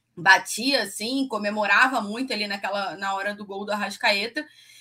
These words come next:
E na hora que o Flamengo perde nos pênaltis, natural, o Bruno desce pro, pro vestiário pra fazer toda aquela protocolo lá, né, claro, mas ninguém fala depois, nem o Bruno, nem o Marcos e nem o presidente,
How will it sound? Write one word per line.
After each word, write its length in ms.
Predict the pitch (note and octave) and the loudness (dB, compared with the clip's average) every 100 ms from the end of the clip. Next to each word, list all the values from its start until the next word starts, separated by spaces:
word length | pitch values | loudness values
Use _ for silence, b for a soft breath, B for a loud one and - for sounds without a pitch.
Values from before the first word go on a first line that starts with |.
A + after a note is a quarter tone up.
| B - | B 0
E 120 | G4 | 4
na 260 | F4+ D#4 | 8 10
hora 180 | C#4+ C4+ | 8 6
que 160 | C#4 C#4 | 2 -6
o 220 | B3 A#3+ | -8 -8
Flamengo 480 | C4 A3+ A3+ A3+ A3+ | -2 -2 0 -6 0
perde 340 | G#3 G#3+ G#3+ | 2 2 0
nos 160 | G#3 G#3 | -8 -6
pênaltis, 460 | G#3+ A#3+ B3+ G#3+ | -2 -2 -2 -6
natural, 580 | A3 G#3 G#3 G3 G#3+ B3+ | -4 -4 -2 4 6 6
o 60 | A#3+ | 2
Bruno 320 | G3+ G#3+ G#3+ | -6 -6 -4
desce 360 | G3+ G#3 G#3+ G#3+ | 0 0 -2 -10
pro, 340 | A3 G#3 G3 | -10 -10 -12
pro 220 | - G#3 | -12 -12
vestiário 720 | G3+ G3+ - G#3+ F#3 A#3 C4 | -6 -6 -4 6 8 8 4
pra 160 | - G#3 | -4 -6
fazer 340 | G#3 G3+ G3+ | -6 -8 -10
toda 220 | G3+ G3 G3 F#3+ - F3+ | -10 -4 -2 -2 0 0
aquela 540 | F3+ G3+ E3+ E3+ E3+ - _ - | -2 -4 -4 -4 -10 -16 _ -12
protocolo 640 | G#3+ A3 - A3+ A#3 A#3+ | -10 -8 -2 2 4 2
lá, 300 | A3+ B3 D#4 | 4 4 4
né, 180 | B3+ A3+ | 2 0
claro, 380 | A#3 G#3+ C4 - b b | 6 6 6 2 b b
mas 260 | C4 C#4+ D4+ | 8 8 8
ninguém 300 | D#4 C#4+ D#4 | 4 4 2
fala 340 | D#4 C4+ F3 | 6 6 6
depois, 480 | A#3+ A#3 G3 E3 E3 | 0 -6 -10 -12 -8
nem 220 | G#3+ C#4 | -4 -2
o 40 | A#3+ | -4
Bruno, 520 | A3 C4+ D4+ D#4 D#4 _ _ - | -4 0 0 -2 -8 _ _ -10
nem 340 | G#3+ B3 C#4 | -4 -2 -2
o 160 | C4+ A#3 | -4 0
Marcos 640 | A3 C#4 D4 D#4 D4 - | 2 2 2 -4 -4 -6
e 140 | - A#3 | -12 -6
nem 220 | A#3+ C#4+ | -4 -2
o 60 | C#4+ | -2
presidente, 640 | B3+ A#3 A3 C4 D4+ - | -6 -4 -2 -2 -4 -8